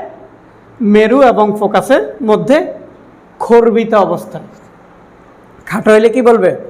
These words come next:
খর্বিত। এটার বৈশিষ্ট্যগুলো বলো তো। এটার বৈশিষ্ট্য তিনটা অবশ্যই লিখতে হবে, খাতায় নোট করো। এটার বৈশিষ্ট্য, তোমরা কিন্তু, কিন্তু চিত্র সবগুলো খাতায় আঁক-, আঁকতে হবে।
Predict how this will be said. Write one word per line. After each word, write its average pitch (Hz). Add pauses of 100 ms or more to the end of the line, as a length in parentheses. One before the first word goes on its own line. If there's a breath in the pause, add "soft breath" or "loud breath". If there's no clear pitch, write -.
(260)
খর্বিত। 226 (340 loud breath)
এটার 269
বৈশিষ্ট্যগুলো 240
বলো 233
তো। 220 (760 loud breath)
এটার 262
বৈশিষ্ট্য 226 (340)
তিনটা 330
অবশ্যই 294
লিখতে 233
হবে, 202
খাতায় 277
নোট 277
করো। 175 (480 loud breath)
এটার 277
বৈশিষ্ট্য, 240
তোমরা 277
কিন্তু, 311
কিন্তু 330
চিত্র 311
সবগুলো 254
খাতায় 247
আঁক-, 247
আঁকতে 226
হবে। 143